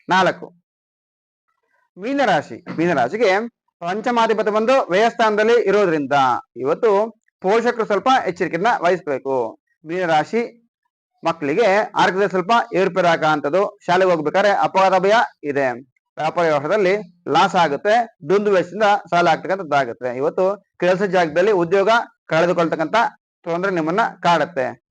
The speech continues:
ಮಕ್ಕಳಿಂದ ಹಣದ ಸಹಾಯ ಸಿಗ್ತಕ್ಕಂಥದ್ದು, ಮಕ್ಕಳ ವಿಚಾರದಲ್ಲಿ ಹೊಸ ಆಸ್ತಿ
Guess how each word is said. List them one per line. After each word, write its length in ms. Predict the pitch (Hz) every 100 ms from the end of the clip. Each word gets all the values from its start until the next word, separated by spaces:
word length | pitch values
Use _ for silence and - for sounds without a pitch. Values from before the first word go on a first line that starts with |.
| - 135
ಮಕ್ಕಳಿಂದ 400 | 135 156 190 190 190 196 _ -
ಹಣದ 200 | 160 180 180
ಸಹಾಯ 240 | 180 196 226 - _ _ -
ಸಿಗ್ತಕ್ಕಂಥದ್ದು, 600 | 233 220 165 147 151 170 -
ಮಕ್ಕಳ 180 | 151 175 160
ವಿಚಾರದಲ್ಲಿ 460 | 151 139 190 190 202 202 _ _ -
ಹೊಸ 140 | 165 220 160 170
ಆಸ್ತಿ 220 | 175